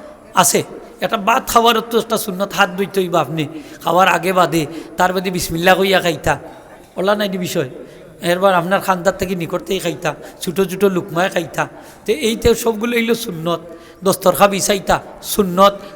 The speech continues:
কোনটা যদি নিচে পড়ে টুকা ওগুলা তুললা উঠাইয়া খাইতা সুন্নত। এ-, একজন আরেকজনের লগে দেখা সাক্ষাৎ হইলে সালাম দিতা সুন্নত,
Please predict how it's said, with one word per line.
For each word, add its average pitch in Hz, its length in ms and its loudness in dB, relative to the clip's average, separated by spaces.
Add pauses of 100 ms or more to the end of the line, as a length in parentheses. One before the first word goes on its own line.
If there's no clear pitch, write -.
কোনটা 190 280 0
যদি 202 160 -2
নিচে 202 320 0
পড়ে 202 260 2
টুকা 208 380 -2
ওগুলা 190 240 -2
তুললা 196 360 -2
উঠাইয়া 202 420 0
খাইতা 165 320 -2 (200)
সুন্নত। 220 480 4 (500)
এ-, 285 240 -4
একজন 220 320 0
আরেকজনের 208 340 0
লগে 214 200 -2
দেখা 196 240 0
সাক্ষাৎ 208 300 -2
হইলে 202 160 0
সালাম 190 380 2
দিতা 202 240 0 (140)
সুন্নত, 208 500 2